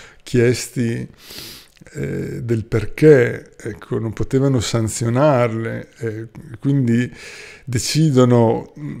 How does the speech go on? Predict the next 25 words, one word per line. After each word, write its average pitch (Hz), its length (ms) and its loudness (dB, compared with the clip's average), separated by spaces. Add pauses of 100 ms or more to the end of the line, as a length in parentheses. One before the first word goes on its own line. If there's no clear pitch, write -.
(120)
di 123 140 0
lasciarle 127 540 2
libere 131 500 2
con 123 160 -2
una 113 200 0
buona 123 300 0
somma 117 800 -6
e 117 360 -2
diffondere 120 1000 -6 (480)
la 110 140 -2
diceria, 117 1000 0 (260)
la 110 160 -2
menzogna. 113 920 0 (2000)
E 139 100 -2
poi 247 260 8
gli 220 120 6
dicono: 143 840 6 (280)
"Se - 280 -2
mai 139 560 6
verrà 127 400 6
all'orecchio 131 640 6
del 120 180 4
governatore 131 1040 4
questa - 360 -4
cosa 123 880 2